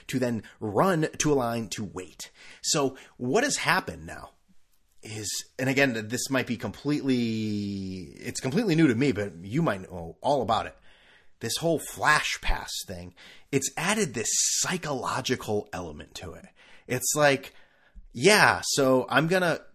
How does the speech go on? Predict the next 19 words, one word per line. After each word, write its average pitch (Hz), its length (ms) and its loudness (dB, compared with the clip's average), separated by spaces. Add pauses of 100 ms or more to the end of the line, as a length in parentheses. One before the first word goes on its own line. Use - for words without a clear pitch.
cut 151 300 0
the 208 80 2
lines. 135 520 -4 (200)
Okay, 117 360 -2
cool. 95 460 0 (320)
But 139 140 0
these 147 180 -2
lines, 127 680 -4 (380)
what 185 220 6
would 196 120 8
make 302 200 4
it 156 120 0
better 151 240 2
if - 80 -10
these 113 160 -4
lines 123 420 0
were 113 80 -2
completely, 123 720 -2
like, 104 340 -4